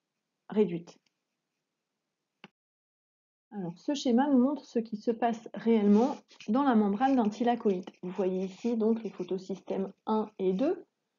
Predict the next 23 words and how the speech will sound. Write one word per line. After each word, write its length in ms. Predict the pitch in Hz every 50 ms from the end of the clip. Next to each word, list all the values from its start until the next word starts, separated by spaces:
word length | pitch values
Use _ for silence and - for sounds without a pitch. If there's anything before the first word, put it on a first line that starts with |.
| _ _ _ _ _
Sous 260 | - - - - 311
l'excitation 800 | 277 269 247 - - - 247 226 226 220 214 - - 233 226 220
de 200 | 214 196 220 233
la 180 | 226 226 214
lumière, 680 | 208 202 202 202 202 202 208 247 330 370 339 254 - - _ _ _ _ _ _ -
des 120 | 214 277
transferts 540 | 277 - - 262 247 240 - - 247 240 240
d'électrons 560 | 214 220 214 208 208 - - - 226 208 208 - -
ont 140 | 202 190
lieu 440 | 190 196 190 214 254 311 370 427 - - _ _ _ _ _ _ -
et 220 | 233 254 277 302
ces 260 | 285 - 247 208 220
électrons 580 | 214 202 196 180 - - - 254 277 330 330 311
vont 200 | - - 226 233
finalement 720 | 226 - - 214 196 175 180 185 196 214 247 277 302 269 254
permettre, 680 | - - 220 208 196 202 190 208 240 277 - - - _ _ _ _ _ _ _ _ _ - -
euh, 320 | 214 202 196 196 190 190 -
le 180 | - 220 247 208
passage, 580 | 254 240 226 226 - 226 220 240 - 220 - - -
vont 100 | 175 175
passer 460 | 175 - 254 247 - - 247 247 269
du 160 | 233 226 214
couple, 480 | 214 - 247 220 226 - 214 170 -